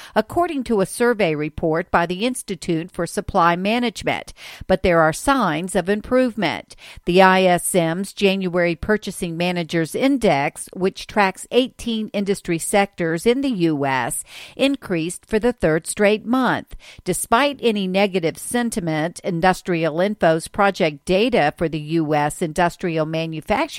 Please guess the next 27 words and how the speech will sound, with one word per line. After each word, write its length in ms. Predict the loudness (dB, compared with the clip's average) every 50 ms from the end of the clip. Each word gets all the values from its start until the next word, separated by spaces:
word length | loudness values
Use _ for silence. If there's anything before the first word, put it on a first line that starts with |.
| -2 -2 -2 -2 -4
industry 680 | -4 -4 -4 -4 -6 -6 -6 -6 -4 -2 -2 -2 -4 -6 -12 -20 -20 -20 -20 -14
still 420 | -12 -10 -2 2 4 4 4 2
shows 440 | 0 -2 -2 0 2 2 2 2 2
robust 580 | 2 2 2 4 2 2 2 2 0 -6 -10 -6
project 420 | -2 -2 -2 0 0 -2 -2 0 0
activity. 760 | 0 0 0 0 0 2 4 4 2 2 -2 -6 -10 -16 -20 -20 -20 -20 -20 -10 -6
Industrial 720 | -4 -2 0 2 2 2 2 -2 -6 -6 -4 -4 -4 -6 -6
Info 360 | -8 -8 -4 -2 0 2 2 2
is 100 | 0 0
tracking 440 | -2 -2 -4 -2 -2 -6 -8 -8
three 280 | -8 -6 -4 -4 -4 -4
hundred 320 | -4 -4 -4 -4 -4 -2 0
thirty-seven 640 | 0 0 0 -2 -2 -2 0 0 0 -2 -4 -4 -2
billion 440 | 0 2 2 2 2 0 -2 0
dollars 460 | 0 0 0 0 0 -2 -4 -6 -4 -4
worth 200 | -4 -4 -4 -6
of 120 | -8 -4
U 240 | -2 0 2 4 4
S 200 | 4 2 0 -4
industrial 640 | -6 -2 0 0 -2 -2 -4 -6 -4 -2 -2 -2 -2
manufacturing 920 | -2 -4 -4 -4 -4 -6 -4 -2 0 0 0 -2 -4 -6 -6 -6 -6 -6
industry 560 | -6 -6 -6 -6 -4 -6 -6 -6 -6 -6 -6 -6
projects, 840 | -6 -4 -2 -2 0 0 -2 -2 -2 0 0 0 0 -2 -8 -14 -20 -20 -20 _ _ 0
which 180 | 0 2 4
are 140 | 2 2 2
under 320 | 2 0 0 2 0 -2 -2
construction. 1120 | -4 -6 -8 -8 -6 -2 2 2 2 2 0 -6 -6 -6 -4 -4 -6 -10 -12 -16 -18 -20